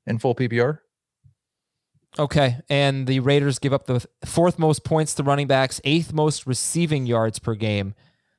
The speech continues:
Speaker 2: to running backs. Five running backs have had thirty-eight or more receiving yards.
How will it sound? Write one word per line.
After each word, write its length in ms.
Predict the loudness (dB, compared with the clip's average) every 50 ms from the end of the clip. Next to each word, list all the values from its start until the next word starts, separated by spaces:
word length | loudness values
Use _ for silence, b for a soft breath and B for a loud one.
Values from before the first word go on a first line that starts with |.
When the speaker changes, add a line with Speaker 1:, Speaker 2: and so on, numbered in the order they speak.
| _ -6
Speaker 2:
to 100 | -4 -2
running 240 | 0 0 0 0 0
backs. 260 | 0 0 -2 -2 -4
Five 380 | 0 0 2 2 2 2 2 2
running 160 | 2 2 2
backs 200 | 2 2 0 0
have 80 | -2 -2
had 120 | -4 -4
thirty-eight 640 | -6 -4 -2 0 0 2 2 2 2 2 2 0 0
or 100 | -2 -2
more 220 | 0 0 0 0
receiving 420 | 0 -2 -2 -2 -4 -4 -4 -4 -6
yards. 480 | -6 -6 -6 -6 -8 -10 -12 -14 -16